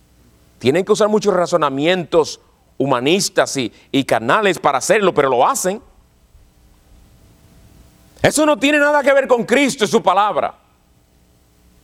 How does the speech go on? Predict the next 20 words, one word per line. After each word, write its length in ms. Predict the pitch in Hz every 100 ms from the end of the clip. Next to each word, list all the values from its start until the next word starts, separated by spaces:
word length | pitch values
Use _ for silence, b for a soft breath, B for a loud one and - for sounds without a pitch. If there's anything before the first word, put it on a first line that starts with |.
| _
Esos 140 | - 147
son 140 | 254
asuntos 320 | 226 262 240
de 80 | 180
modas. 760 | 175 214 151 107 - - _ _ _ _ _ _ _ _ _ _ _ _ _ _ b b
Esos 120 | 196
son 120 | 285
asuntos 360 | 254 277 233 -
culturales. 1000 | 233 185 190 220 247 151 - - - _ _ _ _ _ _ _ _ b b -
Eso 140 | 220
no 100 | 254
tiene 180 | 247 240
nada 200 | 233 233
que 120 | 190
ver 160 | 208 196
con 160 | 190 160
el 60 |
reino 220 | 175 180
de 120 | 151 127
Cristo. 400 | 185 175 -